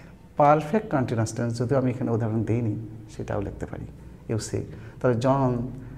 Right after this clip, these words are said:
uh, said that he went to college. He was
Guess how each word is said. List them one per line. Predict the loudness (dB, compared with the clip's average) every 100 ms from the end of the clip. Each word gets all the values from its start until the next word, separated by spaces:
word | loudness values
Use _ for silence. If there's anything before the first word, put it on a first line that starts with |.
| -10 -4
uh, | -2
said | -4 -2 2 4 4 0 -4 -4
that | -4 -6 -10 -12 -14 -20 -20 -20 -20 -20 -20 -20 -20 -18 -18 -18 -18 6
he | 10
went | 10 10 8
to | 6
college. | 6 6 4 2 0 -2 -6 -18 -20 -20 -20 -20 -20 -20 -20 -20 -20 -20 -20 -20 -20 -20 -20 -20 -20 -20 -20 -14 2
He | 8
was | 8